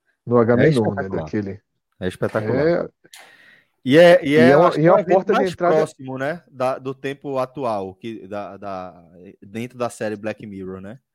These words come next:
Speaker 1: É, de Black Mirror eu acho que é. O mais, o que seria
Speaker 2: Mais
Speaker 1: hoje, né?
Speaker 2: É o que, é o, é equivalente a ser hoje, exatamente.
Speaker 1: Isso, isso.
Speaker 2: Exatamente.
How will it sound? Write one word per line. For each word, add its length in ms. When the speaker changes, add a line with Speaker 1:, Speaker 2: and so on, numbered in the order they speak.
Speaker 1:
É, 220
de 120
Black 280
Mirror 260
eu 40
acho 180
que 80
é. 160
O 100
mais, 480
o 60
que 80
seria 260
Speaker 2:
Mais 160
Speaker 1:
hoje, 220
né? 260
Speaker 2:
É 100
o 60
que, 200
é 100
o, 140
é 120
equivalente 480
a 40
ser 160
hoje, 300
exatamente. 640
Speaker 1:
Isso, 420
isso. 300
Speaker 2:
Exatamente. 140